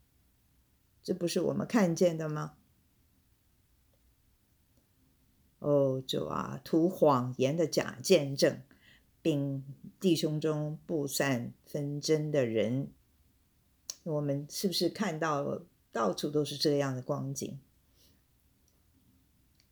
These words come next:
这样是耶和华所恨恶的。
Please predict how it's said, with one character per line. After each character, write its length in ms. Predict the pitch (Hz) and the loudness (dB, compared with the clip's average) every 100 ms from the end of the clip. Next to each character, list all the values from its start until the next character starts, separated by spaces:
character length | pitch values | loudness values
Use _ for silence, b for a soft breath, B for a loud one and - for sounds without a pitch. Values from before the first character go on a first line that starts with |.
| _ - | _ -4
这 220 | 165 139 | 0 2
样 340 | 131 123 131 - | 0 -6 -10 -12
是 340 | - 160 143 131 - - - | -8 -4 -4 -4 -8 -12 0
耶 160 | 165 | 2
和 160 | 156 156 | 2 0
华 300 | - - 139 | -4 -6 -6
所 240 | - 127 | -6 -6
恨 340 | 123 - 185 135 | -2 4 4 2
恶 180 | 143 127 | -2 -4
的。 260 | - 131 | -6 -10